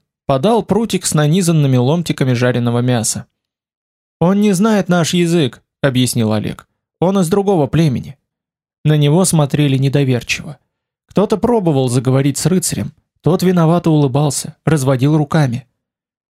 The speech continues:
"Он не понимает", сказал Олег снова. "Наверху многое изменилось. Вы спустились под землю, когда мир был юн, а все племена и народы говорили на одном языке.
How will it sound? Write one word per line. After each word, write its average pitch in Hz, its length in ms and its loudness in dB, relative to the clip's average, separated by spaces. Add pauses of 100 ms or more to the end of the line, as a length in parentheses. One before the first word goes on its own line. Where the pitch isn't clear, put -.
(160)
"Он 175 200 2
не 180 120 2
понимает", 175 640 0 (280)
сказал 131 400 -2
Олег 127 260 0
снова. 123 400 -4 (560)
"Наверху 175 400 2
многое 190 420 2
изменилось. 147 640 0 (300)
Вы 151 200 2
спустились 190 580 0
под 151 240 0
землю, 156 360 2
когда 135 340 0
мир 170 320 2
был 160 260 2
юн, 143 460 0 (420)
а 147 140 2
все 180 200 0
племена 190 480 2
и 185 40 0
народы 170 380 0
говорили 151 420 0
на 147 160 0
одном 139 260 0
языке. 131 540 -2